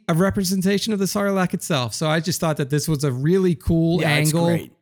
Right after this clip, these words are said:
Speaker 2: It's
Speaker 1: for this
Speaker 2: great.
Speaker 1: shot. And then, uh, it was just, just very well executed from, uh,
Speaker 2: Eh, dude, a-, anytime,
Speaker 1: at J M R underscore diorama.
Speaker 2: anytime I see this scene, either in the movie or this great recreation from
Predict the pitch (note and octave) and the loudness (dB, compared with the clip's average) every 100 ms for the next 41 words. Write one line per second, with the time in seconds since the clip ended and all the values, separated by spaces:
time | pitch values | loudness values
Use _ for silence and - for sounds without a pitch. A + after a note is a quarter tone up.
0 | - - E3+ E3+ D3+ - E3+ E3 - D#3 | -16 -4 -2 0 0 0 0 -2 -4 -2
1 | C#3+ C#3 C3+ C3 B2 B2 D#3+ D3+ C#3+ - | -2 0 0 0 0 -2 0 0 0 -2
2 | G#3+ - - G#3 F#3 E3 C#3 F#3+ G3 D#3+ | -4 -6 -8 -8 -8 -4 0 2 4 2
3 | C3+ D#3 D3+ - C3+ - B2+ - C3+ B2 | 2 0 0 -2 -2 -2 -4 -4 -2 -2
4 | D3+ C3+ - _ _ _ C#3 B2+ B2+ - | -2 -8 -12 _ _ _ -2 -2 -2 -2
5 | C3+ B2+ - C3+ D#3 E3 C3+ B2+ B2 A#2+ | 0 0 0 0 0 0 2 2 4 2
6 | A#2+ A#2+ G3+ F#3+ - A2+ A2+ - - - | 2 2 0 2 0 0 -2 -4 -10 -8
7 | F#3 A#3+ A3+ F#3+ E3 - - F3 D#3 C#3+ | -6 -4 -4 -2 -2 -4 -4 -4 -4 -4
8 | - E3 D#3+ D#3 D3+ D#3+ D#3 C#3 C#3 C#3+ | -4 -4 -4 -4 -2 -2 -2 -2 -2 -2
9 | D3+ C#3+ C#3+ C#3+ C#3 C3 B2+ C3+ - - | -2 -2 -4 -2 -4 -4 -4 -6 -6 -4
10 | D3 C3+ C#3+ C#3 - C#3 C3+ C3 - C3 | -4 -4 -4 -4 -4 -4 -2 -4 -4 -8
11 | - C3+ B2 A#2+ | -6 -4 -2 -2